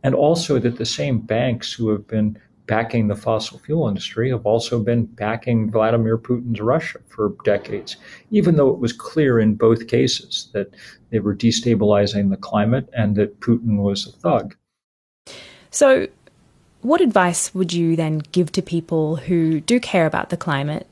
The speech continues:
Speaker 2: but they feel kind of small and insignificant compared to all that?
Speaker 1: We, each of us are small and insignificant compared to both the power of the fossil fuel industry and to the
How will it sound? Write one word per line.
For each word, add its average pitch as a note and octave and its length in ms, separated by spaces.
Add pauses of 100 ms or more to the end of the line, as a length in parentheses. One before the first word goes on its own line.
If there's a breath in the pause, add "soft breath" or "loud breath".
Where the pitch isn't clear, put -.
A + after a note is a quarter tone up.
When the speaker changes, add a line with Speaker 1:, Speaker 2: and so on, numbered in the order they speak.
(120)
Speaker 2:
but - 220 (100)
they F3 140
feel G3+ 180
kind G3 320
of F3 180 (220)
small E3+ 580 (140)
and F3 280
insignificant E3+ 1000 (260)
compared E3+ 460
to - 100
all D3+ 180
that? - 280 (1120 loud breath)
Speaker 1:
We, D3 160
each - 240
of D3 100
us D3+ 160
are D3 380
small G#2+ 500
and G#2 400
insignificant G2+ 840 (180)
compared G#2+ 640
to G#2 300 (220)
both A2 360 (160)
the G#2+ 200
power G#2+ 400
of G2 120
the G2+ 80
fossil A2+ 400
fuel A#2+ 280
industry C#3 540 (400 loud breath)
and B2 360
to A#2+ 180
the A2 300